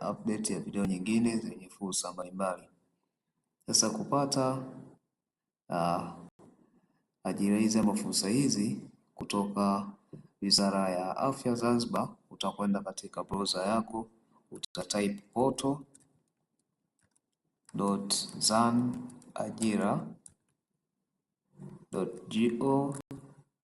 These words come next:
dot T Z. Baada ya hapo uta search. Moja kwa moja itakupeleka katika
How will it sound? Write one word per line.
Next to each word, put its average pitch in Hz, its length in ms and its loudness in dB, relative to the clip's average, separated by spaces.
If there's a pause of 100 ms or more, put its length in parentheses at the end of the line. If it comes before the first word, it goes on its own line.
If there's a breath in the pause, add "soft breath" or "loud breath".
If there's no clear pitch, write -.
(100)
dot - 320 -6
T 95 220 -4
Z. - 380 -6
Baada 98 340 -2
ya 98 160 2
hapo 110 240 -2
uta 82 220 -6
search. - 360 2 (840)
Moja 113 240 4
kwa 113 140 0
moja 113 340 2
itakupeleka 104 720 -2
katika 95 720 -6